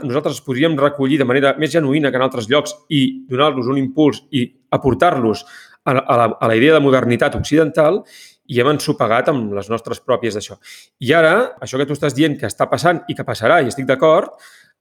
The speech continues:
eh, bueno, ho, ho tenim més difícil per això, per totes aquestes coses que estic, que t'estic dient, perquè hi ha hagut una interrupció dels fluxes de transmissió del coneixement. És a dir, per exemple, Eric Fromm, saps qui me'l va presentar a mi?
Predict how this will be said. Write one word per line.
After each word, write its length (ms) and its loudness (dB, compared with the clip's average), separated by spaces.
eh, 800 0
bueno, 240 -2
ho, 560 -20
ho 140 -2
tenim 180 2
més 140 2
difícil 480 2
per 80 0
això, 240 -2
per 80 -2
totes 220 2
aquestes 240 -2
coses 180 0
que 80 0
estic, 320 -8
que 160 -2
t'estic 300 -8
dient, 260 2
perquè 240 0
hi 60 4
ha 60 2
hagut 200 0
una 80 4
interrupció 800 0
dels 200 -2
fluxes 580 -2
de 100 -2
transmissió 480 0
del 80 0
coneixement. 560 -2
És 80 -4
a 60 2
dir, 140 0
per 100 -4
exemple, 340 0
Eric 240 2
Fromm, 400 0
saps 160 -2
qui 80 -4
me'l 120 4
va 100 0
presentar 340 -2
a 80 0
mi? 140 -4